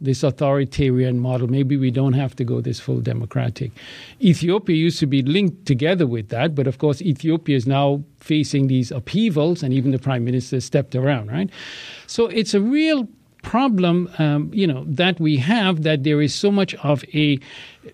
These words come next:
both a global sense of, you know, let's just have security,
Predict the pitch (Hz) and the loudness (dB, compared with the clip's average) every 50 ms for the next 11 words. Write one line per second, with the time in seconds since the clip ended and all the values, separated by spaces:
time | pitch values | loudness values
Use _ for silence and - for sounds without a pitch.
0 | - - - - 135 117 175 202 226 - - 180 151 117 104 98 92 143 151 151 | -16 -14 -10 -8 -2 0 0 0 0 0 0 0 0 -2 -4 -4 0 0 2 2
1 | 160 180 196 180 165 165 151 131 - - 170 160 160 143 156 151 139 196 240 220 | 2 2 2 2 2 2 0 0 0 0 2 2 2 2 2 0 0 2 2 2
2 | 180 156 151 180 226 240 - - - - 247 214 - - - 190 190 180 - - | 2 2 2 2 2 0 -2 -6 -2 -2 -2 0 0 -2 0 0 0 0 0 -4
3 | - 151 - - 147 147 156 180 196 240 254 247 | -6 -6 -2 0 0 2 2 2 2 2 0 -2